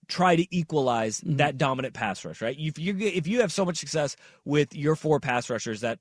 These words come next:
Speaker 1: have gotten fifty-three sacks on the year, it's actually more than that now. In the regular season, they had fifty-three of their seventy sacks. Fifty-three of seventy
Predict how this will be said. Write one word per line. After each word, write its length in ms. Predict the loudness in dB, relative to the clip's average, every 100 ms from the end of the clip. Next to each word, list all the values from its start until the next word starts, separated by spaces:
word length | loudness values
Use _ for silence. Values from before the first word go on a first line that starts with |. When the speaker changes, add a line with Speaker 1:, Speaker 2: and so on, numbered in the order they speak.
| -6
Speaker 1:
have 160 | -4
gotten 400 | 0 0 -2 -6 -8 -18
fifty-three 540 | -4 -4 -4 -4 -4 -2
sacks 340 | -2 -4 -4
on 140 | -4
the 80 | -4
year, 200 | -4 -4
it's 100 | -4 -4
actually 200 | -4 -4
more 200 | -4 -4
than 80 | -4
that 160 | -4
now. 220 | -4 -4 -6 -16 _ -2
In 120 | 0
the 80 | 4
regular 320 | 2 2 0
season, 240 | -2 -4
they 80 | -2
had 120 | -4 -4
fifty-three 440 | -4 -4 -2 -2
of 100 | 0
their 140 | -2
seventy 720 | -2 -2 0 2 0 0 -2 -4
sacks. 640 | 0 0 0 -6 -14 -16 _ _ _ _ _ _ _ _ -20 -4
Fifty-three 500 | -2 -2 -4 0 0
of 100 | 0
seventy 600 | 2 2 2 -2 -8 -12